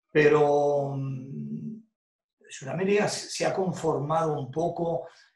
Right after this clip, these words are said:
en que el talento sale, el talento, mm, con naturalidad viene a, viene a Europa y compite a un alto nivel,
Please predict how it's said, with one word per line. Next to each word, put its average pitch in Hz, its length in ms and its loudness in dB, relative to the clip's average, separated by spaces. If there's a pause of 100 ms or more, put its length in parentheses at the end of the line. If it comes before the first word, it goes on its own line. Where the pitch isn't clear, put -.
(180)
en 147 300 -4
que 147 140 -4
el 143 120 -6
talento 160 960 -4 (640)
sale, - 520 -4 (680)
el 139 180 -12
talento, 165 880 -2 (460)
mm, 151 280 -10
con 160 240 0
naturalidad 151 1000 0 (320)
viene 160 440 0
a, 139 560 -4
viene 170 380 0
a 160 40 0
Europa 175 760 0 (300)
y 156 140 -6
compite 175 920 2
a 147 160 0
un 151 180 -2
alto 160 360 0
nivel, 170 640 -2